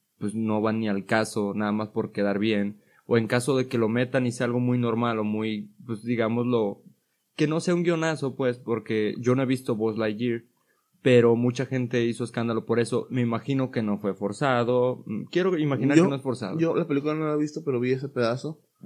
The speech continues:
Speaker 1: Ajá.
Speaker 2: Y es algo súper mega
Speaker 1: Sí,
Speaker 2: común.
Speaker 1: pues, es algo muy, muy
Speaker 2: Súper.
Speaker 1: normal.
Speaker 2: Lo vemos todos los días, güey.
Speaker 1: Sí, es, es algo que, que todos los días vemos, pero mucha gente todavía se escandaliza.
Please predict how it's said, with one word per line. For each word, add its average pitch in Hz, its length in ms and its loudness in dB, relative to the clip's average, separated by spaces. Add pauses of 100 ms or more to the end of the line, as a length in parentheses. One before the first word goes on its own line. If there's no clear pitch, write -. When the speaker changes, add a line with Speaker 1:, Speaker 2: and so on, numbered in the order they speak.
Speaker 1:
Ajá. 104 280 -8
Speaker 2:
Y 123 80 -2
es 123 120 -6
algo 143 220 -4
súper 120 560 -6 (360)
mega 110 260 -10
Speaker 1:
Sí, 160 120 -6
Speaker 2:
común. 156 360 0
Speaker 1:
pues, 202 100 -12 (100)
es 139 140 -4
algo 208 180 -2
muy, 202 220 2
muy 202 220 2
Speaker 2:
Súper. 202 180 2
Speaker 1:
normal. 156 440 2
Speaker 2:
Lo 143 100 6
vemos 190 340 2 (380)
todos 190 220 4
los 175 140 2
días, 165 240 0
güey. 139 340 -2
Speaker 1:
Sí, 196 300 0 (100)
es, 143 180 -4
es 147 220 -2
algo 170 260 -2
que, 123 480 0 (180)
que 139 100 -4
todos 147 280 0
los 143 140 -2
días 139 200 -2
vemos, 127 480 -2
pero 113 300 2
mucha 120 320 -2
gente 117 260 -4
todavía 107 300 -2
se 107 100 -10
escandaliza. 117 640 -4